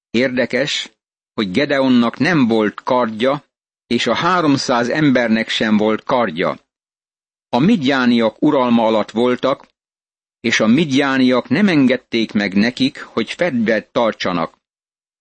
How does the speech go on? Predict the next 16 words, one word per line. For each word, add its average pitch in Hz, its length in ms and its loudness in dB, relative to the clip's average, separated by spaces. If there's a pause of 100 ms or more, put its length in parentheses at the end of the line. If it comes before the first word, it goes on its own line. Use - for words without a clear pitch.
(140)
A - 100 -4
fegyvereket 139 680 -2
és 123 180 0
a 117 140 -2
kardokat 127 640 -2
maguknak 123 680 -2
tartották 110 760 -4
meg. 107 420 -4 (880)
Ezért 117 420 0
Gedeon 135 460 0
stratégiája 120 1120 0 (240)
cserépfazekakat, 131 1200 -2 (140)
lámpákat 131 800 -2
és 123 300 -2
kürtöket 123 680 -2
tartalmazott. 92 920 -2